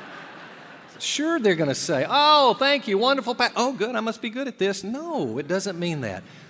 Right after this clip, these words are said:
What we need to do is go to people and say, "Hey, would you be ruthlessly honest with me?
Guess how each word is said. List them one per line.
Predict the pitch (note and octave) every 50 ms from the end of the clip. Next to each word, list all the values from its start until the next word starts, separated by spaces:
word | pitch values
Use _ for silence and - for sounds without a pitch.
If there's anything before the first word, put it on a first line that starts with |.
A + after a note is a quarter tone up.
| - - - -
What | F#3 G#3+ G3+
we | G3+ F3
need | F3 A3 C4+ C4
to | C4
do | G3 E3+ E3 D#3+ D3+ D3 D3+
is | - C#3+ -
go | - G3 G3+ G#3
to | G3 G3
people | G3+ F#3 F#3 E3+ - E3 D#3
and | D3 C3+ C3
say, | - - F#3+ E3+ D#3+ D3
"Hey, | D3 D3+ F3+ F3+
would | G3 A#3 A#3 -
you | G4 G4
be | - E4 B3
ruthlessly | E3+ C#3 D#3 F#3 F#3+ F#3+ F#3+ F#3 - - F#3 F3+ E3 -
honest | - B2 B2 C3 C#3+ D#3 C#3+ - -
with | D#3+ D3 -
me? | D3+ C#3 C#3+ D3 D3 D3+ D#3 D3 - -